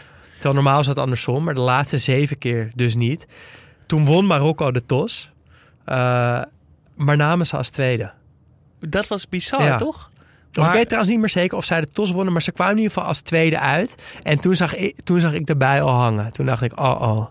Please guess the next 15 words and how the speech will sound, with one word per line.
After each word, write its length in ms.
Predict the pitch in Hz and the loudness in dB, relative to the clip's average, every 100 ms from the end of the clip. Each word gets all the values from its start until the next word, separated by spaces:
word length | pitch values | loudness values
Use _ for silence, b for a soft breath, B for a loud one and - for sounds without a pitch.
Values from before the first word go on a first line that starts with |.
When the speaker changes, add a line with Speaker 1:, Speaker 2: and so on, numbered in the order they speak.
| - b b b b | -10 b b b b
Speaker 2:
Ik 180 | 196 196 | 0 2
dacht, 260 | 190 - | 0 0
eh, 320 | 165 156 156 156 - - | 0 0 0 -4 -8 -4
ik 200 | 175 - | -2 -2
s-, 120 | - _ _ | -4 _ _
eh, 100 | - 104 - | -6 -4 -2
ik 180 | 156 | 0
ben 100 | 151 | 0
natuurlijk 220 | 151 151 - | -2 -2 -4
groot 280 | 147 135 | -2 -2
fan 220 | - 139 131 | -2 -4 -2
van 140 | 139 | -2
Ziyech. 480 | 127 139 139 185 - | 0 2 0 -4 -2
Speaker 1:
Ja. 480 | 131 127 135 127 | 2 4 4 2
Speaker 2:
Eh, 60 | 127 | 0